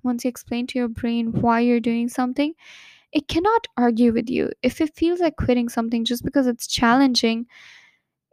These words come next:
you will be able to remind it, why did you begin with it in first place? And if that why is strong enough,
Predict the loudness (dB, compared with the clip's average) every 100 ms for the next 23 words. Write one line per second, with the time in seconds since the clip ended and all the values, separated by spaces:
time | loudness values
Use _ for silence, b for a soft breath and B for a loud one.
0 | _ _ _ -6 4 6 6 6 6 6
1 | 2 0 0 -2 -2 -2 -4 -4 -10 -4
2 | 0 2 2 0 -2 -2 -2 -2 -4 -4
3 | -4 -2 -4 -2 -4 -4 -8 -8 -6 -6
4 | -4 -4 -4 -4 0 2 4 2 2 4
5 | 4 6 4 2 -2 -6 -2 2 4 2
6 | 2 2 2 0 -4